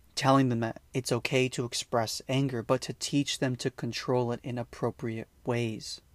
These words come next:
My fellow Stoics, this is how we examine our lives.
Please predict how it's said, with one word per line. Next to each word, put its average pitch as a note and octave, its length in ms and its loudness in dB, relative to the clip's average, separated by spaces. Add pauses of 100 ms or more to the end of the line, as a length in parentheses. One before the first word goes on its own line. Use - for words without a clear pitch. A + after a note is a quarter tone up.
(640)
My E3+ 160 12
fellow G3 240 12
Stoics, F3 640 10 (320)
this F3+ 600 8 (140)
is D#3+ 200 4
how D3+ 180 12
we D3 180 8
examine B2 520 6
our B2+ 200 4
lives. A2 560 2